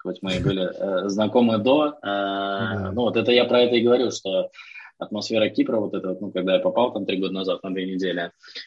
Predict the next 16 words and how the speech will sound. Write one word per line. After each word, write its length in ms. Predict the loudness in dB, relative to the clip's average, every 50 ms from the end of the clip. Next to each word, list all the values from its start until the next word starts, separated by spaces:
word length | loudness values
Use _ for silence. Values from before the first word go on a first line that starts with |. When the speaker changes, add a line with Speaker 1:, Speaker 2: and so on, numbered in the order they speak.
| _ _ _ _
Speaker 1:
э, 60 | -10 -8 -6 -6 -6 -2 2
я 160 | 4 4 4 4
её 140 | 4 4
очень 260 | 2 0 -2 -6 -8 -8
хорошо 320 | -8 -8 -6 -4 -4 -6
испытал 460 | -6 -6 -10 -6 -2 -2 -2 0 0 2
и 280 | 2 2 2 2 0
со 160 | -2 -4 -6
многими 340 | -6 -6 -6 -4 -4 -4 -4 -2
даже 480 | -2 -2 -2 0 0 2 2 2 0 -2
продолжаю, 580 | -4 -6 -2 -2 -2 -2 2 2 2 2 2 0
э, 20 | -6 -10 -12 -12 -12 -12 -12 -14 -14 -14 -16 -18 -18 _ _ _ _ _ _
так 220 | -6 -6 -4 -4 -4
или 160 | -4 -4 -4
иначе 300 | -2 -2 -4 -4 -4 -6
взаимодействовать, 920 | -6 -6 -6 -4 -4 -4 -2 -2 -2 -2 -4 -8 _ -20 -18 -18 -20 -20